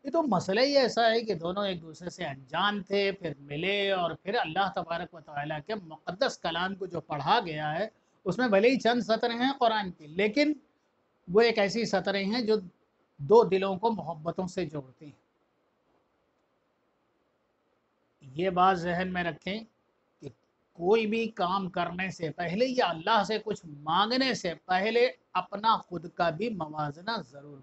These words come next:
करें, अपने गरिमा में झांक के ज़रूर देखें और अल्लाह से वो चीज़ें मांगें जो आपके लिए वाकई में ज़रूरत की हैं। जबकि अल्लाह तबारक व तआला तो इतना तक कहता है कि अगर तुम्हारे जूते का तस्मा भी टूट जाए तो मुझसे मांगो।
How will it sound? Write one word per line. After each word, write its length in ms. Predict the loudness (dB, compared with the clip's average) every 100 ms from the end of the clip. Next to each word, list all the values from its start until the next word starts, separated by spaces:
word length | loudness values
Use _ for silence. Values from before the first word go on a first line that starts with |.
| -4
करें, 300 | 0 0 -2 _ _ _ _ _ -8
अपने 260 | -6 -6 -4
गरिमा 420 | -4 -4 -4 -4
में 180 | -2 -4
झांक 300 | -4 -6 -6
के 180 | -8 -10
ज़रूर 320 | -10 -18 -18
देखें 400 | -20 -12 -8 -8 -12 _ _ _ _ _ _ 6
और 320 | 10 10 10 4 -4
अल्लाह 340 | 0 2 2
से 160 | 2 0
वो 220 | 6 6 6
चीज़ें 360 | 2 0 0
मांगें 440 | 0 -2 -2 -4 -2
जो 80 | -2
आपके 520 | 0 0 -2 -6 -2
लिए 180 | 0 0
वाकई 920 | -2 -8 -8 -8 _ -4 -2 -4 -6
में 320 | -2 -2 -2
ज़रूरत 460 | -6 -10 -8 -8 -8
की 260 | -12 -12 -6
हैं। 200 | -6 -6 _ _ _ _ _ _ _ _ _ _
जबकि 220 | -12 -6 -4
अल्लाह 180 | -2
तबारक 280 | 0 0 -2
व 80 | 0
तआला 220 | 0 0
तो 100 | 0
इतना 280 | -4 -2 -2
तक 180 | 0 -2
कहता 280 | -2 0 0
है 140 | 0
कि 100 | 0
अगर 180 | 0 -2
तुम्हारे 280 | -4 -4 -4
जूते 260 | -4 -4 -4
का 80 | -2
तस्मा 380 | -4 -2 -2
भी 120 | 0 0
टूट 240 | -2 0
जाए 140 | 0
तो 120 | 0 -4
मुझसे 300 | -6 -6 -2
मांगो। 360 | -2 -4 -10